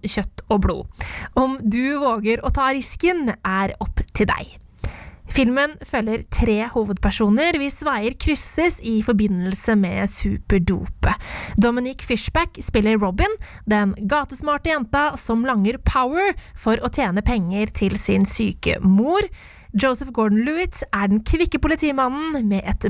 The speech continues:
bankende hjerte for byen sin, og Jamie Foxx spiller den iskalde fyren som banker seg gjennom New Orleans gater i jakta på datteren sin, som har en mystisk tilknytning til powerpillen.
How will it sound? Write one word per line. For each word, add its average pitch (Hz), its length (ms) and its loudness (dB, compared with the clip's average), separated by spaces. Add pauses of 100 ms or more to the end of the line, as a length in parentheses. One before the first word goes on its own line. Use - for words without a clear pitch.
(140)
bankende 208 560 4
hjerte 208 400 2
for 214 300 0 (100)
byen 202 320 4
sin, 302 300 0 (460)
og 247 440 2
Jamie 240 400 -2
Foxx - 540 -4 (260)
spiller 240 360 2
den 277 180 -6 (180)
iskalde 269 640 0
fyren 311 320 0 (320)
som 220 440 2
banker 220 360 0
seg 254 160 -4
gjennom 233 360 -2
New 233 200 4
Orleans 240 400 0
gater 240 560 0 (240)
i 254 80 2
jakta 208 460 -2 (100)
på 196 160 4 (160)
datteren - 600 -2
sin, 254 280 2 (320)
som 220 240 4
har 247 80 2
en 269 160 -6
mystisk - 480 -6
tilknytning 254 560 0 (240)
til 196 260 2 (220)
powerpillen. - 720 0